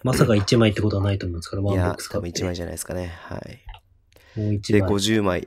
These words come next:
Speaker 2: 五十枚じゃないか？ん？百枚？ん？五十枚か。
Speaker 1: 五十枚です。
Speaker 2: 五十枚で、
Speaker 1: で、
Speaker 2: えーと、
Speaker 1: インサートカードの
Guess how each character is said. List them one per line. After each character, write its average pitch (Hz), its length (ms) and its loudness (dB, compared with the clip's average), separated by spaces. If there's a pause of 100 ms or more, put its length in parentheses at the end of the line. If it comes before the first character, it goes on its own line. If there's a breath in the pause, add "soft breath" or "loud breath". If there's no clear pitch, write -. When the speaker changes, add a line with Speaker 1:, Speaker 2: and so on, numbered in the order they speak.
Speaker 2:
五 101 120 0
十 120 120 0
枚 87 100 -2
じ - 60 -10
ゃ - 20 -10
な - 60 -12
い - 20 -18
か？ - 80 -8
ん？ - 320 -10 (160)
百 - 280 -10
枚？ - 160 -4
ん？ - 100 -12
五 - 100 -8
十 113 100 -4
枚 90 140 -8
か。 - 240 -14 (380)
Speaker 1:
五 123 100 2
十 110 120 4
枚 82 120 0
で - 60 -12
す。 - 100 -20 (260)
Speaker 2:
五 101 160 -4
十 120 280 4
枚 104 320 -2
で、 120 300 -2 (500)
Speaker 1:
で、 - 240 -2
Speaker 2:
え - 20 -4
ー - 0 -
と、 156 60 4
Speaker 1:
イ 170 60 8
ン 175 140 4
サ 165 280 2
ー 151 60 -2
ト 156 120 -2
カ 147 280 2
ー - 20 2
ド 123 120 0
の 117 380 -2